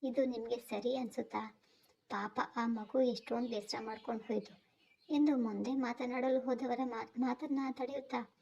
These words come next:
ರೂಪ ಅವರನ್ನ, "ಆಂಟಿ, ನೀವು ಈ ಮನೆಯಲ್ಲಿ ಬರೀ ಅಡುಗೆ ಕೆಲಸ ಮಾಡ್ಕೊಂಡು ಇರಲು ಕರೆಸಿರೋದು. ನೀವು ಅಷ್ಟು ಮಾಡ್ಕೊಂಡಿದ್ರೆ ಸಾಕು" ಎನ್ನಲು ಇಷ್ಟು ವರ್ಷಗಳಲ್ಲಿ ಹೇಮಾ ಅವರಾಗ್ಲಿ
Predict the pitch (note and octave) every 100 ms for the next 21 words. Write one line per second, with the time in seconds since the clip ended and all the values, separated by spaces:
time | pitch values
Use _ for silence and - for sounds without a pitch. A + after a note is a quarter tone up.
0 | _ _ _ _ _ _ - B3 B3 -
1 | C#4 B3+ C#4 C4+ C4+ C#4 - - A3+ B3+
2 | C#4 C#4 A#3 C4 D4 C#4+ C#4 B3 A#3+ B3
3 | A#3 B3+ B3 B3+ A3+ G#3+ B3 - A#3+ A#3
4 | C4+ A#3 A3+ B3 A3+ A3+ A3 C#4+ C#4 B3
5 | A#3+ A#3+ B3+ A3+ - A3+ G#3+ A#3 - _
6 | _ _ _ _ - F#4 F4 C#4+ G#3 G3+
7 | - D4+ D4 D4 D4+ C#4+ C#4 C#4 C#4 C#4
8 | G#3+ G3+ C4+ - C4+ B3+ D4 D4 C4+ C#4+
9 | - - D4+ C#4+ - C#4+ C#4 C#4 C4 A#3
10 | A3 A3+ C#4 C#4+ C#4 C4+ C4